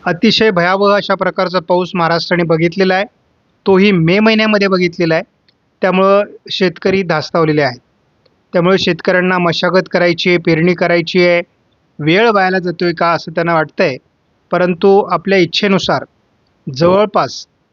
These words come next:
दहा दिवसाचा खंड तुम्हाला मिळणार आहे आणि या काळात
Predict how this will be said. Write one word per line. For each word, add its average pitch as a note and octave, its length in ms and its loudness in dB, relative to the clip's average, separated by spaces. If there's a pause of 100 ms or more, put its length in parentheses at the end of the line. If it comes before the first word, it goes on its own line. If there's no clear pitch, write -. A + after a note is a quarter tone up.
दहा E3 440 0
दिवसाचा F#3+ 560 -2
खंड F3+ 260 -2 (680)
तुम्हाला E3 320 2
मिळणार D#3+ 300 0
आहे C3 180 -4 (680)
आणि E3 120 4
या F3+ 160 2
काळात F#3+ 300 0